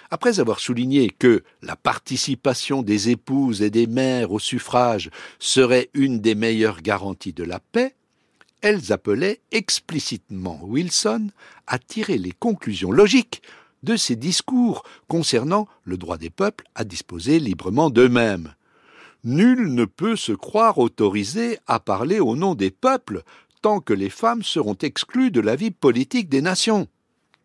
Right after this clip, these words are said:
Cette lettre fut envoyée à Woodrow Wilson en décembre mille neuf cent dix-sept. Le huit janvier mille neuf cent dix-huit, celui-ci prononça son fameux discours en quatorze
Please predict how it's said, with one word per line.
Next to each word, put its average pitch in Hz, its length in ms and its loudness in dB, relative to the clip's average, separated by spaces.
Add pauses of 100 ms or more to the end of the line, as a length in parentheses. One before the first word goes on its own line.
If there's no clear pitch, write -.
(460)
Cette - 260 -8
lettre - 380 -10 (240)
fut - 320 -4
envoyée 110 560 -4
à 92 100 -14
Woodrow 120 480 2
Wilson 127 540 -4 (280)
en 110 160 -4
décembre 113 680 -2
mille 123 140 -4
neuf 92 120 -8
cent 143 200 -4
dix-sept. 98 640 -4 (800)
Le 95 120 -6
huit 208 240 2
janvier 107 460 0
mille 160 200 -2
neuf 107 160 -2
cent 85 160 -12
dix-huit, 107 640 -10 (220)
celui-ci 180 600 -2
prononça 143 580 -4
son - 200 -10
fameux 170 380 -4
discours 113 720 -6
en - 40 -14
quatorze - 600 -4